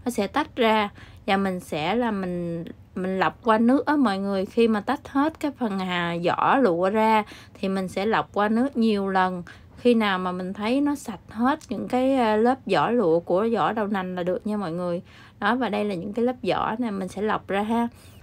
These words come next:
Sau khi mà mình lọc xong cái lớp vỏ thì mình sẽ đem đi xay nha mọi người.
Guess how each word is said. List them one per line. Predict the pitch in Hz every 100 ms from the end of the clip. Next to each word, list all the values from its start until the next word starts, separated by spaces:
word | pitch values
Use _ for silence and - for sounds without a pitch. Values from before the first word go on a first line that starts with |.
| - -
Sau | - 262 254
khi | 262 254
mà | 240
mình | 202 196
lọc | 190 190
xong | - 233 226
cái | 247
lớp | 262 294 -
vỏ | - - 214
thì | - 220
mình | 196 196
sẽ | 196 208
đem | 240 233
đi | 226
xay | 214 - 226 226 233
nha | 226 220
mọi | 214 185
người. | 190 180 180